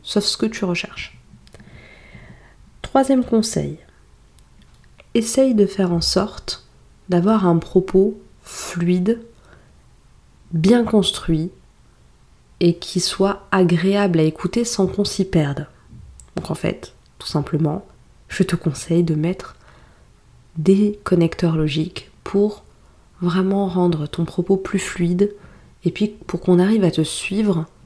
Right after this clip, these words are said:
dans les différentes étapes de ton raisonnement. Quatrième conseil, cette fois-ci concernant la partie entretien. N'oublie pas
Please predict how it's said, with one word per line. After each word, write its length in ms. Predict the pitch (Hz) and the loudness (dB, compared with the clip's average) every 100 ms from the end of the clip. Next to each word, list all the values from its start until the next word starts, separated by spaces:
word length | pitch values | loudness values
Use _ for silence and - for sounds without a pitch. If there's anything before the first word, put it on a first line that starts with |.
| - _ _ | -20 _ _
dans 280 | 165 175 196 | 0 4 6
les 100 | 185 | 4
différentes 720 | 156 175 196 185 190 190 165 | 2 0 0 0 0 -2 4
étapes 380 | 180 180 185 190 | 4 4 -2 0
de 80 | 175 | -2
ton 160 | 175 | 0
raisonnement. 500 | 160 156 160 151 135 - - _ _ _ _ _ _ - _ _ _ - - - - - - - - - - - - - - - | 0 0 0 -2 -4 -10 -20 _ _ _ _ _ _ -20 _ _ _ -20 -18 -18 -18 -20 -20 -20 -20 -20 -20 -20 -20 -20 -20 -2
Quatrième 560 | 285 277 - 233 220 | -2 -2 2 4 4
conseil, 540 | 214 202 190 - 196 247 | 2 -2 0 2 0 0
cette 240 | - 185 | -2 -2
fois-ci 500 | - 185 175 - 226 | 0 -2 -2 -4 -6
concernant 600 | 240 196 185 185 180 226 | -2 -2 -2 -2 -2 0
la 100 | 208 | 0
partie 480 | 160 156 - - - - | 0 -4 -6 -4 -4 -2
entretien. 600 | 202 190 - 175 - 139 - _ - - _ _ _ _ - _ - - - | -2 0 0 -2 -2 -10 -12 _ -20 -20 _ _ _ _ -20 _ -20 -20 0
N'oublie 320 | 190 226 226 | 2 2 0
pas 320 | - 170 180 | -2 0 0